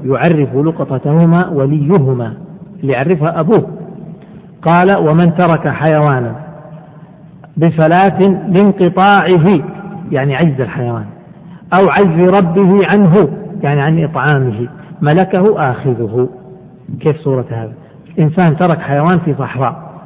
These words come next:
لأن الحيوان عاجز عن السير، يمكن لأي إنسان يأخذه، أو عجز ربه عن إطعامه، عنه عن إطعامه، يمكن لأي إنسان أن يأخذه. قال المصنف:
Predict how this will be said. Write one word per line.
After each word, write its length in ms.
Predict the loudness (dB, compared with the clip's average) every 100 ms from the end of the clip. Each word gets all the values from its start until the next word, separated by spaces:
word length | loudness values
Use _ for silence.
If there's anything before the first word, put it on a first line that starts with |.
| -14 -4
لأن 300 | 0 2 2
الحيوان 720 | 0 0 2 2 2 0 -2 -8
عاجز 440 | -6 0 2 2 0
عن 140 | 2
السير، 380 | 0 0 0 0 -4 -16 -16 -18 -20 -20 -8 0
يمكن 280 | 2 2
لأي 180 | 0 2
إنسان 280 | 0 0 0
يأخذه، 360 | -2 -4 -10 -14 -18 -20 -20 -20 -20 -20 -2
أو 160 | 2 2
عجز 540 | 4 2 4 4 2 4
ربه 300 | 4 4 4
عن 180 | 2
إطعامه، 640 | 0 0 2 4 2 0 -6 -10 -16 -18 -6
عنه 240 | 0 2
عن 160 | 4 2
إطعامه، 380 | 2 0 0 0
يمكن 280 | 0 0 0
لأي 120 | 0
إنسان 400 | 0 0 -2 -2
أن 140 | -2 -2
يأخذه. 460 | -2 -4 -6 -10 -12 -14 -16 -18 -4
قال 160 | 2 2
المصنف: 560 | 2 0 2 4 2